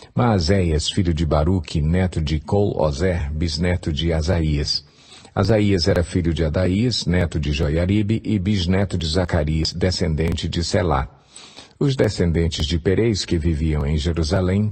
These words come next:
totalizavam quatrocentos e sessenta e oito homens de destaque. Dentre os descendentes de Benjamim,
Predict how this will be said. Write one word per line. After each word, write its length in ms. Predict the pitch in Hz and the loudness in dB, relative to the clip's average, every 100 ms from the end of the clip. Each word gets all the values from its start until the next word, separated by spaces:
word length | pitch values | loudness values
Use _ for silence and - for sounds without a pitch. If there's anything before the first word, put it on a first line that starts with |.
| - - | -6 -2
totalizavam 840 | 82 95 90 78 90 87 85 85 | 0 2 2 2 0 0 0 -2
quatrocentos 880 | - 87 85 82 - 98 95 90 82 | 0 0 0 -2 0 -2 0 -2 -2
e 80 | |
sessenta 560 | 80 78 - 85 85 82 | 0 -2 -2 -2 0 0
e 100 | 80 | 0
oito 300 | 80 80 78 | 0 0 -2
homens 340 | 71 73 78 | 0 0 0
de 140 | 71 82 | 0 0
destaque. 680 | 85 - 78 67 - 73 - _ _ - - - _ - | 0 0 -2 -2 -4 -10 -12 _ _ -20 -20 -20 _ -2
Dentre 320 | 135 151 113 | 2 2 2
os 140 | 98 85 | 0 2
descendentes 720 | 98 92 92 87 95 92 90 | 0 2 0 2 2 2 0
de 140 | 85 | 0
Benjamim, 720 | 80 104 113 101 90 76 69 | 2 2 2 2 2 0 -2